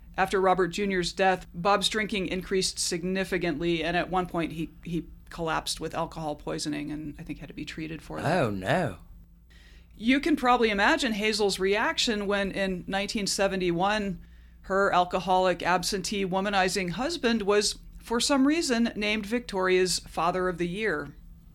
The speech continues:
Speaker 2: Oh, that's rich.
Speaker 1: A choice that she publicly called absurd.
Speaker 2: Really?
Speaker 1: Are you kidding me? Meanwhile, his high-profile work with the union and his growing public image meant that by the later part of the seventies,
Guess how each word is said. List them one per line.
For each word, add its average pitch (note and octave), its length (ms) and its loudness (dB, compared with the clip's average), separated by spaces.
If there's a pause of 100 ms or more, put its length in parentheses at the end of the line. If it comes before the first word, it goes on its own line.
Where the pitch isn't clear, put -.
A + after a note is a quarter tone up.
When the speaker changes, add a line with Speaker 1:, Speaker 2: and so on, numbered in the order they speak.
(400)
Speaker 2:
Oh, C#3 80 4
that's A#2+ 340 4
rich. A2 380 2
Speaker 1:
A F#3+ 80 0
choice A#3 340 4
that G3+ 140 -4
she - 180 4
publicly A3+ 680 0
called G3+ 380 2
absurd. F3+ 960 2
Speaker 2:
Really? C3+ 520 4
Speaker 1:
Are G#3+ 300 6
you G3 540 -2
kidding F3 680 -2
me? D#3+ 300 -10 (500)
Meanwhile, G#3+ 760 6
his A3+ 360 0
high-profile A3 640 4
work F#3 260 0
with E3+ 160 -6
the F3+ 80 -2
union G#3+ 440 2
and E3+ 160 -2
his D#3+ 240 -4
growing F3+ 360 0
public E3+ 400 -4
image G#3+ 400 2
meant G3 300 -4
that F3 200 -2
by F#3+ 140 4
the F#3+ 100 2
later F#3 240 2
part F3 260 -2
of E3+ 60 -4
the E3+ 80 -4
seventies, G#3+ 600 0